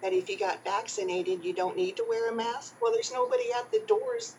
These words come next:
you know, wanting to check your card or anything, which I didn't get vaccinated, and I don't want to. So,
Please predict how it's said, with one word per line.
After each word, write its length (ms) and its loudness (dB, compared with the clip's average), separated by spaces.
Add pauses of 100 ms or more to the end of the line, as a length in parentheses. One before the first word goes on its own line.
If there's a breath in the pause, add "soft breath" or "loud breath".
you 140 -2
know, 160 -2
wanting 300 0
to 140 -2
check 380 -4
your 120 -8
card 380 0
or 120 0
anything, 520 -4
which 300 -2
I 160 0
didn't 280 2
get 220 -4
vaccinated, 600 -4
and 160 -4
I 120 -2
don't 260 -6
want 220 -4
to. 260 -6 (580 loud breath)
So, 400 2